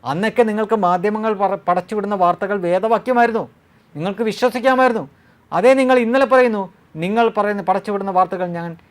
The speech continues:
എങ്ങനെ വിശ്വസിക്കുമെന്ന് ചോദിക്കുമ്പോൾ അതിൻ്റെ പേരാണ് മിസ്റ്റർ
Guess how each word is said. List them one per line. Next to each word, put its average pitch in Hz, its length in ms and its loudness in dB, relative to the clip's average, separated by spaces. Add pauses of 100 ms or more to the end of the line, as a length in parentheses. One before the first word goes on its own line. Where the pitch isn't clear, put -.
(140)
എങ്ങനെ 196 340 -2
വിശ്വസിക്കുമെന്ന് 165 680 -6
ചോദിക്കുമ്പോൾ 160 640 -4 (240)
അതിൻ്റെ 214 340 0 (100)
പേരാണ് 202 380 0
മിസ്റ്റർ 170 380 -4